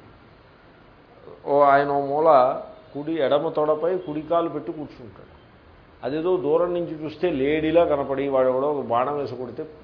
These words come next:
ఆయన దేహత్యాగం చేసేస్తాడు. చేసేస్తే అడవిలో దేహత్యాగం చేస్తాడు.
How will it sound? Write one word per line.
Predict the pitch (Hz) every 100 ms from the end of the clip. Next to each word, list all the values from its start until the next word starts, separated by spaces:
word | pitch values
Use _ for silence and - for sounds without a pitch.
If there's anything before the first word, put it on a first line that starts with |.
| -
ఆయన | 117 117
దేహత్యాగం | 107 113 113 - 123 120 117
చేసేస్తాడు. | 104 - 104 - - - - - - - - - - - - -
చేసేస్తే | 175 175 180 - 156
అడవిలో | 123 135 160 165
దేహత్యాగం | 143 139 131 - 120 113 -
చేస్తాడు. | - -